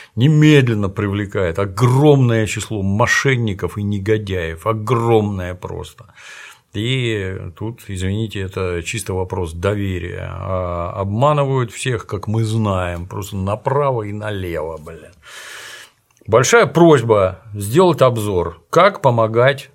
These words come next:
первое, как помогать через вас, через меня никак. Я могу то, чем занимаюсь лично я. Есть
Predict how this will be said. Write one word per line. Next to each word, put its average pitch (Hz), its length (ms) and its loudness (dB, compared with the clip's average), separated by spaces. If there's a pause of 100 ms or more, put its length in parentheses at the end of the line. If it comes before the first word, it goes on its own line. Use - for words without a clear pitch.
первое, 101 500 -2
как 185 280 2
помогать 113 520 0
через 107 320 -4
вас, 90 260 0
через 101 300 -4
меня 113 580 0
никак. 104 920 -2
Я 117 440 0
могу 101 800 -4
то, 107 200 -4
чем 95 240 -8
занимаюсь 92 560 -6
лично 98 340 -8
я. 143 340 -2 (800)
Есть 139 540 2